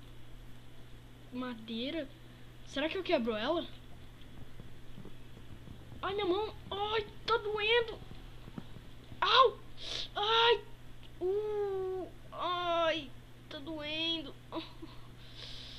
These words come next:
Ai, doeu.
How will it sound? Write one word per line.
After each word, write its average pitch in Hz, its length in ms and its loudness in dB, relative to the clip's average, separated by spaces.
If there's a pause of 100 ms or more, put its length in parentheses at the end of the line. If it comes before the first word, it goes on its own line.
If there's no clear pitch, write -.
(320)
Ai, 370 760 0 (400)
doeu. 208 840 -8